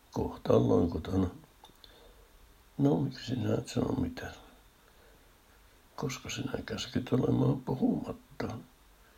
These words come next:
En minä käskenyt, pyysin ihan ystävällisesti.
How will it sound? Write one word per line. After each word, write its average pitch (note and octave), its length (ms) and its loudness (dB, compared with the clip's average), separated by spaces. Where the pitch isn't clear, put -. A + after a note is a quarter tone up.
En F#2+ 240 0
minä G2+ 440 -6
käskenyt, - 840 -2
pyysin - 460 -4
ihan A2+ 280 -2
ystävällisesti. - 1000 -10